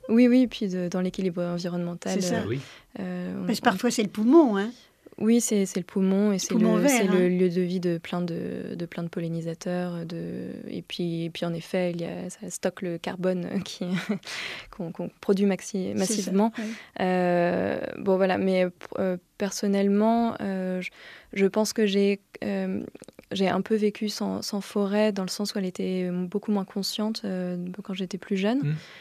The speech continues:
Speaker 1: Euh, mais c'était quand même un endroit que, que je traversais régulièrement. Euh, aujourd'hui, je pense que ça me serait difficile parce que, en fait, c'est, ça m'occupe énormément, euh, à la fois l'esprit, euh, et les mains.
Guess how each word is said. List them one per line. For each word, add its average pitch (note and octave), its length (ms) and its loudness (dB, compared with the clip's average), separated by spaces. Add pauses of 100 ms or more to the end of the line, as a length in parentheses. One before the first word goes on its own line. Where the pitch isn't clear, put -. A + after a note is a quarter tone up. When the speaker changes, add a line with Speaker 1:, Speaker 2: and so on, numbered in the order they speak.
(280)
Speaker 1:
Euh, F3+ 320 -2
mais F#3 160 0
c'était F3+ 160 -6
quand F#3+ 80 -4
même F3+ 140 0
un F3+ 80 -2
endroit F3+ 240 -4
que, G3 180 -8
que F#3+ 140 -8
je - 40 -6
traversais F3+ 380 -6
régulièrement. F3+ 480 -2 (480)
Euh, F#3 680 2
aujourd'hui, G#3 500 0
je - 40 -8
pense G3+ 160 -8
que G3+ 100 -8
ça F#3+ 120 -4
me F3+ 60 -4
serait F3 320 -2
difficile G3+ 440 -4
parce F#3+ 220 -6
que, F#3 160 -4
en F3 60 -6
fait, G3 160 -4
c'est, F3+ 260 -2
ça - 160 -8
m'occupe F3 680 -4
énormément, F#3 680 0
euh, F3 340 -4
à F#3+ 60 -4
la F3+ 100 -4
fois F#3 220 -6
l'esprit, G3 600 -4
euh, F3 220 -2
et F3+ 60 -6
les F3+ 140 0
mains. G3+ 180 -2